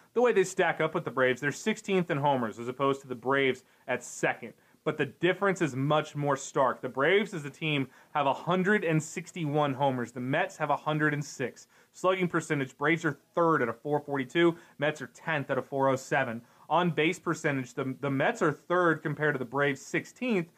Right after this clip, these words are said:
but the Mets are at three twenty-eight where the Braves are at three thirteen. Not that large of a gap there. Hits, the Mets are not, are at sixth with nine hundred eleven. The Braves are eighth with eight hundred eighty-eight. Runs scored, Braves are third at five hundred, Mets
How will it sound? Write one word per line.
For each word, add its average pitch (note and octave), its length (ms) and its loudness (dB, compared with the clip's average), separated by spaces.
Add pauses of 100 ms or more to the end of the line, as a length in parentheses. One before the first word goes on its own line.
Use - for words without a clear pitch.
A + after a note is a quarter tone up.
(260)
but D3 100 -10
the C#3 60 -4
Mets G3 340 0
are F3 80 4
at D#3 140 -2
three F3 200 -2
twenty-eight D#3 600 -2
where C#3 100 -4
the C3+ 80 -2
Braves C3+ 340 0
are C#3 100 0
at C3 100 -6
three C3+ 160 -6
thirteen. B2+ 600 -6 (220)
Not E3+ 500 0
that E3 200 2
large C#3+ 260 2
of C3 60 -12
a B2+ 60 -8
gap C#3+ 340 0
there. A2 240 -6 (300)
Hits, - 400 -2 (180)
the C#3+ 80 -2
Mets D3 260 0
are B2 60 -2
not, A#2+ 280 -2
are C#3 80 2
at G#3+ 100 -6
sixth - 460 -4
with C3 200 -10
nine C3+ 260 -2
hundred C#3 240 -2
eleven. F#3 440 0 (220)
The B2+ 60 -6
Braves C#3 360 0
are B2 140 -2 (120)
eighth D#3 380 -4
with B2 240 -6
eight D#3 160 -2
hundred C#3 340 -2
eighty-eight. C3 500 -4 (280)
Runs E3+ 320 2
scored, F3 440 2
Braves D3 260 2
are C3+ 120 0 (120)
third E3 300 2
at - 160 -8
five C#3+ 280 2
hundred, E3 360 2
Mets C#3+ 400 -2